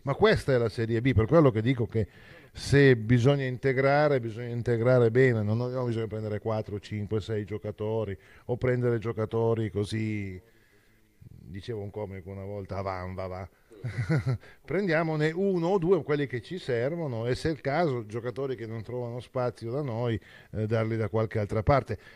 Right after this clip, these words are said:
Ma questo discorso lo riserverei un altro corner.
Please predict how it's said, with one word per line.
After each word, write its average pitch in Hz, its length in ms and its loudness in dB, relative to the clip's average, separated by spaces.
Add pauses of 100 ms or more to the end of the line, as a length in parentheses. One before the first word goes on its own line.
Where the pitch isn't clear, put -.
(140)
Ma 139 100 2
questo 165 260 4
discorso 156 480 4
lo 113 120 -6
riserverei 117 600 -2
un 117 120 -2
altro 117 300 -4
corner. 107 580 -4